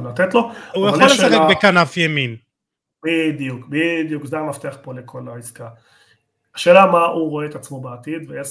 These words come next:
Speaker 1: סוג שחקן הוא רוצה להיות. כי אם הוא רוצה בעתיד להיות, אה, המספר עשר, מתחת לחלוץ, השחקן באמצע
Speaker 2: יש לך
Speaker 1: המגרש
Speaker 2: את
Speaker 1: שמנהל את
Speaker 2: בלינגהאם.
Speaker 1: המשחק, יהיה לו קשה מאוד ב-, ב-, בקבוצה עם ג'וד בלינגהאם, וזה לא נכון עבורו להגיע לקבוצה שיש את ג'וד בלינגהאם, לבוא ולנסות להתחרות, אלא הם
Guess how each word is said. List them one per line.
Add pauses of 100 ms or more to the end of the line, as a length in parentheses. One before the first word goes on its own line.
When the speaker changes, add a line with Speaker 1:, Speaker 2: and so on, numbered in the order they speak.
Speaker 1:
סוג
שחקן
הוא
רוצה
להיות. (420)
כי
אם
הוא
רוצה
בעתיד
להיות,
אה,
המספר
עשר,
מתחת
לחלוץ, (400)
השחקן
באמצע
Speaker 2:
יש
לך
Speaker 1:
המגרש
Speaker 2:
את
Speaker 1:
שמנהל
את
Speaker 2:
בלינגהאם.
Speaker 1:
המשחק, (760)
יהיה
לו
קשה
מאוד
ב-,
ב-,
בקבוצה
עם
ג'וד
בלינגהאם,
וזה
לא
נכון
עבורו
להגיע
לקבוצה
שיש
את
ג'וד
בלינגהאם, (500)
לבוא
ולנסות
להתחרות,
אלא
הם